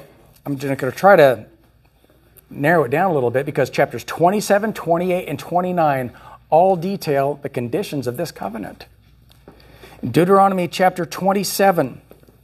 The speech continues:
note verse one, "And Moses with the elders of the ch-, commanded, of Israel commanded the people, saying, 'Keep all the commandments which I command you this day.'"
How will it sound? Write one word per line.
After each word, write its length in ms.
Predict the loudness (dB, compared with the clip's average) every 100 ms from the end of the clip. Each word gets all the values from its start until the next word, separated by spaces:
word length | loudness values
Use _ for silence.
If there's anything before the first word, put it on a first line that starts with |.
| _ -4
note 220 | 2 2
verse 260 | 4 2 2
one, 200 | 2 2
"And 160 | 0
Moses 440 | 2 2 2 -2 -6
with 80 | -4
the 100 | 0
elders 300 | 2 2 -2
of 80 |
the 60 | -4
ch-, 200 | -10 -20 -10
commanded, 460 | -2 2 4 2
of 160 | 2 2
Israel 220 | 2 2
commanded 420 | 0 2 4 4
the 80 | 4
people, 260 | 0 0 0
saying, 380 | 2 2 0 -2
'Keep 460 | 0 2 2 0 -8 -20 _ 6
all 380 | 8 8 6
the 100 | 4
commandments 540 | 2 2 2 2 0 0
which 160 | 2
I 80 | 4
command 480 | 2 0 0 0 0
you 180 | 0 2
this 280 | 4 4 2
day.'" 680 | 0 0 0 -4 -8 -14